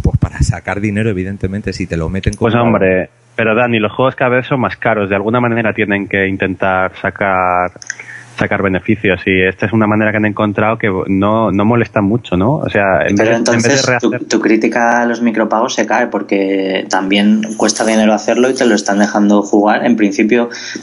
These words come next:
Speaker 3: evidentemente hay micropagos muy putos, o sea, hay juegos que son de mentira, no son realmente gratis porque necesitas el micropago obligatoriamente para jugar. Pues como el ejemplo que dices, solamente una partida al día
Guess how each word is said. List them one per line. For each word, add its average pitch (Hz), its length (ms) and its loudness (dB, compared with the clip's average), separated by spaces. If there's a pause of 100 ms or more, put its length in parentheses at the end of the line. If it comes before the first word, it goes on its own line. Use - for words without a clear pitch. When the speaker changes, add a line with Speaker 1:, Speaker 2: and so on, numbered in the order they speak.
(220)
Speaker 3:
evidentemente 131 760 2
hay 135 40 0
micropagos 117 520 0
muy 107 160 2
putos, 123 320 0
o 110 40 -2
sea, 98 200 0 (100)
hay 117 120 2
juegos 131 360 0
que 113 140 0
son 113 180 0
de 110 80 2
mentira, 101 560 2
no 107 100 2
son 104 300 2
realmente 98 640 0
gratis 120 300 2
porque - 240 -2
necesitas 98 480 0
el 107 80 4
micropago 101 400 2
obligatoriamente 98 460 2
para 98 160 0
jugar. 92 320 2 (240)
Pues 117 140 0
como 104 160 2
el 101 40 2
ejemplo 117 300 0
que 110 80 2
dices, 98 280 0
solamente 107 380 2
una 101 160 2
partida 101 320 2
al 101 140 2
día 135 320 2